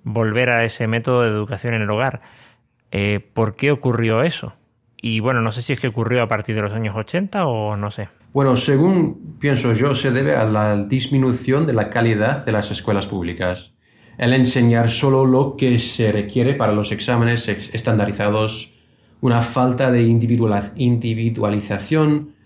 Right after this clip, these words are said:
Speaker 2: la eliminación de Dios y la religión de las escuelas. Creo que el sistema e-, educativo había estado en declive por bastante tiempo.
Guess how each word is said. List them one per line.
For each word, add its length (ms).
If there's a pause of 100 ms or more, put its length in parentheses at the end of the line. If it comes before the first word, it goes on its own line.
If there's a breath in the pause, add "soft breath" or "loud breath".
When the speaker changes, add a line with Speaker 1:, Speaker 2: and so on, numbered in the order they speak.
(140)
Speaker 2:
la 180
eliminación 640
de 120
Dios 480
y 80
la 100
religión 580
de 120
las 180
escuelas. 720
Creo 220
que 540
el 180
sistema 500
e-, 180
educativo 920
había 400
estado 560
en 160
declive 380
por 320
bastante 500
tiempo. 640